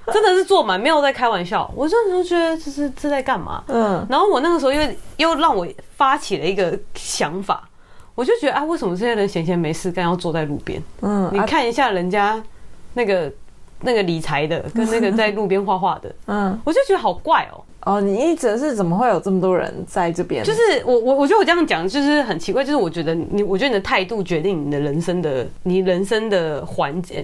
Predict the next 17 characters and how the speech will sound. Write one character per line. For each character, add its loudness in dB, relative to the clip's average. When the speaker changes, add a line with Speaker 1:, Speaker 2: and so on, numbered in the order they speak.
Speaker 1:
不 -2
要 2
讲 -4
环 -10
境， -4
就 -2
是 0
你 -4
要 -2
怎 -4
么 -6
去 -4
创 -4
造 -2
你 -6
人 -4
生 -6